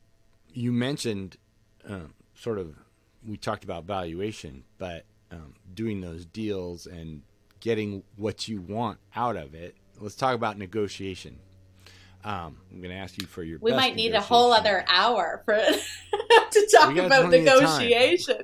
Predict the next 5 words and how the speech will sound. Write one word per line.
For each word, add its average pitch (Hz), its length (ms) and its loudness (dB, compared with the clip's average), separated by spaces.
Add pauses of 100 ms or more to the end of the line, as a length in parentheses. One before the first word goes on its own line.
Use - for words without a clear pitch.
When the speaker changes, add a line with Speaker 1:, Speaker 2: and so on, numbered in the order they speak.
(220)
Speaker 2:
<laughs> 302 960 -4 (320)
Speaker 1:
So - 540 0
negotiations 165 840 0
are 127 180 0
hard 131 460 -2